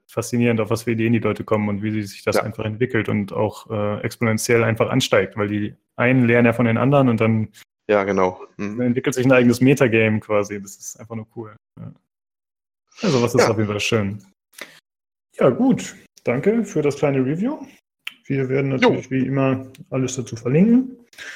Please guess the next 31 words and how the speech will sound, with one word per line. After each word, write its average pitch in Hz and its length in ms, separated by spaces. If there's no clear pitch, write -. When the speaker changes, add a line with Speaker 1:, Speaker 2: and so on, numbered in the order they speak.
Speaker 1:
Äh, 110 160
von 117 240
meiner 120 220
Seite 175 400
war's 202 240
das 151 140
dann 113 220
für 117 120
heute 110 280
auch, 113 220
Olli. 110 380
Hast - 240
du 151 60
noch 131 40
Speaker 2:
Ich - 60
denke 113 180
Speaker 1:
irgendwas? 110 380
Speaker 2:
auch. - 60
Nö, 113 300
ich - 120
glaub, 113 160
wir 110 60
waren 110 140
auch 104 200
lange 110 180
noch 113 80
unterwegs 113 380
heute. 107 280
Das 127 160
passt - 220
schon. 143 320